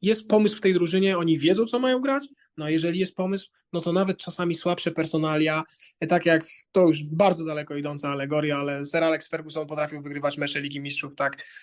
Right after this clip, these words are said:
y, z siedmioma czy tam nawet chyba kiedyś ośmioma obrońcami w składzie. Jeżeli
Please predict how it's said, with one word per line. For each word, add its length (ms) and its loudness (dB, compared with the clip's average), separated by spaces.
y, 180 6
z 480 4
siedmioma 480 2
czy 120 -10
tam 160 -2
nawet 280 2
chyba 200 -6
kiedyś 260 -4
ośmioma 360 -4
obrońcami 460 -6
w 40 -10
składzie. 360 -6
Jeżeli 480 2